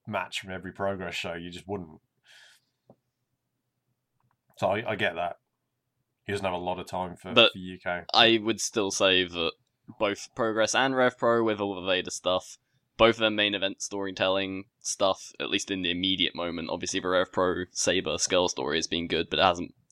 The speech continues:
Speaker 2: built to any specific matches until just now. Um, I would say that the moment-to-moment storytelling has been bad,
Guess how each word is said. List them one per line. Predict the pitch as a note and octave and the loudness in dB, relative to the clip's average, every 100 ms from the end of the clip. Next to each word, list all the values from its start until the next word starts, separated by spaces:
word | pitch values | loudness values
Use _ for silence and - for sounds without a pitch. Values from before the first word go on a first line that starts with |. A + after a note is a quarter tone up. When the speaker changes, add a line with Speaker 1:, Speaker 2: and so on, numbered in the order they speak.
| _ | _
Speaker 2:
built | - F#2 - | 0 0 0
to | F#2 | 0
any | E2+ E2 - | 0 -2 -6
specific | - - F2+ - - | -8 -6 -8 -2 0
matches | G2 - - E2 D2+ - _ | 2 2 2 -2 -2 -8 _
until | E2+ - D#2 | -4 0 0
just | D#2 D#2 | 0 0
now. | F2+ F2+ F2 - - - - _ - | 6 6 6 0 -10 -20 -20 _ 2
Um, | - F2+ F2 F2 F2+ F2 - | 8 10 8 6 2 -2 4
I | - F2+ | 8 8
would | F2+ | 8
say | F#2 F#2 F#2 F2 | 10 10 10 6
that | - - - | 0 -2 -2
the | E2 F2 | -8 -2
moment-to-moment | G#2 F#2+ - F#2 F#2 E2+ | 0 0 -4 -4 -4 -6
storytelling | - G2+ F2+ E2 D2+ E2 | -6 -4 -2 -2 -2 -4
has | E2+ F2+ | -6 -6
been | - D#2 E2 | -6 -10 -6
bad, | D#2+ F2 F#2+ | 0 2 2